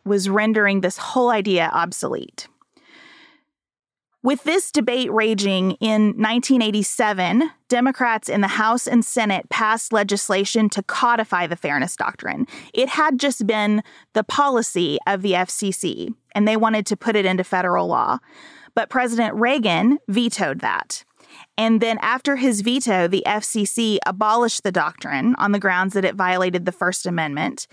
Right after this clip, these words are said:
and stifled debate. Even though it was supposed to promote debate, they said it stifled it. And so the fairness doctrine lingered for a while just through administrative processes and technically came off the books in two thousand eleven.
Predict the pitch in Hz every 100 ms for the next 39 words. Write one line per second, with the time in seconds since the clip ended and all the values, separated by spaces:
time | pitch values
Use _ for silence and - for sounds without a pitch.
0 | - - 196 - 196 190 185 185 180 170
1 | 127 110 - - 220 196 190 - - 208
2 | 208 - 202 254 311 208 202 160 - 180
3 | 196 180 - - 147 - - 104 - -
4 | - - - - - - - 226 - 233
5 | 226 220 - 233 285 285 285 262 226 -
6 | 226 220 208 190 - 254 330 320 302 -
7 | 254 233 220 214 202 202 196 196 - 208
8 | 190 185 180 - 202 202 196 208 185 185
9 | 180 175 170 165 - 175 - 247 247 247
10 | 220 208 196 190 170 - 170 180 170 -
11 | - 185 - 185 175 160 170 151 104 87
12 | - -